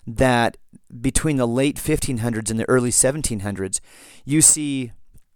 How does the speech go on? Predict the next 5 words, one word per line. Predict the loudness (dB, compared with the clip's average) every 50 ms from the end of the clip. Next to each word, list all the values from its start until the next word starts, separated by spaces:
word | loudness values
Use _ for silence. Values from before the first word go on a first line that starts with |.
| _ _ _ _ _ -2 2
a | 4 4
lot | 6 8 8 8 10 10 8
of | 8 6 4 0 -2
interaction. | 2 4 6 6 6 6 4 2 0 -2 -4 -4 -4 -6 -8 -10 -14 -16 -20 _ _ _ -20 -20 -20 _ -10
Be-, | -6 -6 -6 -6